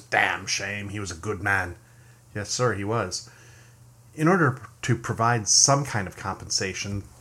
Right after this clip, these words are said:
Captain Thatchgood has authorized me to offer my service to assist you while you fill Agent Melberg's position." "Well, that's damn fine of you." "Specifically, sir,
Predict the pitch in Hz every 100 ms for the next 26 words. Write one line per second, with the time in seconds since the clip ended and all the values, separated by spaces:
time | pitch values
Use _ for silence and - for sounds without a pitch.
0 | - 123 - 107 - 117 120 - 104 95
1 | 92 87 - - - 110 107 113 104 98
2 | 107 101 - 98 92 95 107 107 107 95
3 | 95 - 147 147 - - - - 90 87
4 | - - 185 - 85 76 - - - -
5 | 104 101 98 - 123 92 - - - 98
6 | 92 95 87 92 - - - - 101 113
7 | - 76 - - - - - - - -
8 | - - - 143 123 101 110 - 110 101
9 | 98 - 107 110 107 135 151 131 - -
10 | - - - - - - - - - -
11 | 170 208 190 123 - 110 101